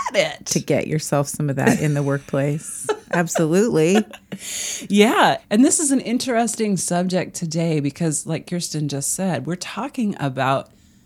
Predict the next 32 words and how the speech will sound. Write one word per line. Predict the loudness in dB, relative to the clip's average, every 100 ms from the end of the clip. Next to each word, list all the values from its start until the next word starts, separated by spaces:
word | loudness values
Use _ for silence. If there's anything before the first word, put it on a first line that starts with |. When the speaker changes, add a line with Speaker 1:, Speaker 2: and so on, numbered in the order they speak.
| _ _ _ _
Speaker 1:
appearances | -6 -6 -8 -4 -2 0 -2 -4 -2
at | 0
work, | 2 2 2
Speaker 2:
Mm-hmm. | 2
Speaker 1:
looks, | 4 4 4 0 0
Speaker 2:
Mm-hmm. | 0 0 -4 -4 -8
Speaker 1:
how | -10 -2 0 0 0
attractiveness | -2 -2 -4 -6 -8 -4 -4 -2 -4 -4 -4
and | 0
how | -2 0
all | 2 2 2
of | 2
that | 2 2
impacts | 0 -2 -2 -6 -6 -6 -8 -12 -14 _ _ _ _ _ _ _ -2
Speaker 2:
How | 0
you | 2 0
present. | -2 -2 -2 -2 -4 -12
Speaker 1:
how | -4 0
you | 0 2
present, | 0 0 0 -2 -2 _ _ _ -18 -12
what | -6 -2 0 2 2 2
you, | 2 2 0 -2
what | 0 0 0
people | -4 -2 0
think | -2 -2 -2 0
about | 0 0 0 -2
you. | 0 0
Speaker 2:
Speaking | -2 -2 -4 0 0
of | 2
presenting, | 0 2 2 2
friend. | 0 0 0 -2
Speaker 1:
<laughs> | -6